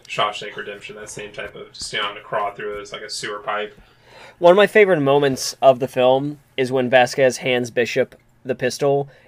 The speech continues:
Speaker 2: and Bishop just looks at it, shrugs, and then hands the pistol to Ripley. <laughs>
Speaker 1: <laughs>
Speaker 2: He's just like, "I literally don't need this at all."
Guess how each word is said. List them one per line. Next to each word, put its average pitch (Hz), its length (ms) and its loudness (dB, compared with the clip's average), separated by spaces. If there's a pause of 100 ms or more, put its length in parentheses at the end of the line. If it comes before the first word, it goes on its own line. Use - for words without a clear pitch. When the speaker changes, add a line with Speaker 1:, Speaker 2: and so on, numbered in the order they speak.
(120)
Speaker 2:
and 127 140 -4
Bishop 131 260 0
just - 280 -6
looks - 260 -2
at 131 140 4
it, 127 100 2
shrugs, 123 440 0
and 123 100 -2
then 120 120 -2
hands 127 320 -2
the 127 80 -8
pistol 131 440 -4
to 127 100 -4
Ripley. 139 540 0 (300)
<laughs> - 0 -
Speaker 1:
<laughs> - 1300 -10
Speaker 2:
He's 208 160 2
just 196 140 0
like, 196 180 4
"I 170 120 8
literally 165 460 8
don't 135 260 0
need 117 220 -6
this 107 240 -8
at 113 160 -6
all." 104 360 -6